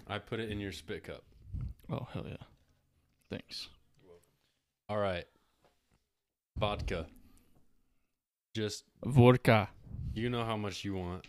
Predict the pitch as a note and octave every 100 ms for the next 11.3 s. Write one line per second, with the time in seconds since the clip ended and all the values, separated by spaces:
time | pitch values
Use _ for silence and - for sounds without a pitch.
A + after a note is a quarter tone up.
0 | D2+ F#2+ G#2 G2 F#2 F2+ F2 - C3+ D#3
1 | D3+ C#3+ C3 E3 C3 A2+ G#2+ G#2+ - G2
2 | G#2 G#2+ G#2 G2+ G2+ - - - F#2+ G2+
3 | - _ _ _ _ _ _ _ _ _
4 | _ _ _ _ _ _ G#2+ G#2 G2 F#2+
5 | F2+ - - - _ _ _ _ _ A2+
6 | A#2 A2+ A2 A2+ A2+ A2 - - _ _
7 | _ _ _ _ _ _ _ _ _ _
8 | _ _ _ _ _ _ _ _ _ _
9 | - G#2 A#2+ A#2 G#2 G#2+ G#2 F2+ - G#2+
10 | G#2 G2+ F2+ F#2+ G2+ G2 - - F2 E2+
11 | - D#2